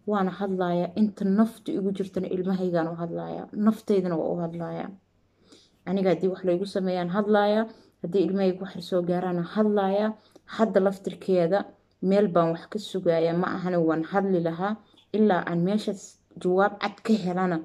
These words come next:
waan hadli doonaa, laakiin isuga, bitte, please isuga.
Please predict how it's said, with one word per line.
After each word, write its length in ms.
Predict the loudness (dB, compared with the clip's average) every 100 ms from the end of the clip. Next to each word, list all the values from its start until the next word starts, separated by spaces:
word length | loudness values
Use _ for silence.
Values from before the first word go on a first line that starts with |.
| -10 _ _ _ _ -8
waan 180 | -2 -2
hadli 340 | 0 0 0
doonaa, 320 | 0 -2 -2 -2
laakiin 340 | -4 -4 -6
isuga, 420 | -6 -4 0 2 2 -2 _
bitte, 340 | -6 -2 -6 -6 -6
please 320 | 0 0 -2
isuga. 300 | -8 -4 -4